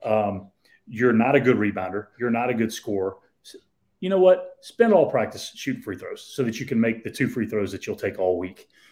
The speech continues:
Um, and then on top of that, I think he is much like, um, Thanasis Antetokounmpo, just much less athletic. He's gonna hurt somebody on the floor. He does not belong anywhere near a basketball court.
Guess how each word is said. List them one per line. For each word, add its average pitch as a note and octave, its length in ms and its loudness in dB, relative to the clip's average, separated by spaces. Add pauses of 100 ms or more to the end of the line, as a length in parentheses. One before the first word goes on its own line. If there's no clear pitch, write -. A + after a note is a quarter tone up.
(180)
Um, A2 520 0
and B2+ 140 0
then D3 80 4
on C#3 120 4
top D3 240 -2
of C3 80 0
that, A#2 320 -4 (300)
I A#2+ 140 -6
think A#2+ 280 0
he D#3 340 0
is C3 520 4
much A#2+ 640 0 (100)
like, A#2+ 560 -4 (320)
um, G#2 720 -4 (460)
Thanasis A#2 440 -4
Antetokounmpo, G2+ 840 -2 (840)
just - 340 -2
much A#2 480 0
less A2 200 0
athletic. G#2+ 580 -2 (460)
He's C#3+ 200 0
gonna D3+ 160 6
hurt C#3+ 180 2
somebody G#2+ 340 0
on G2 100 -4
the F#2 60 -6
floor. C3 380 -2
He E3 240 -2
does D3+ 260 4
not C#3+ 240 0
belong C3 340 4
anywhere C3 400 4
near A#2 180 4
a G#2+ 40 2
basketball G2+ 360 -6
court. - 260 -12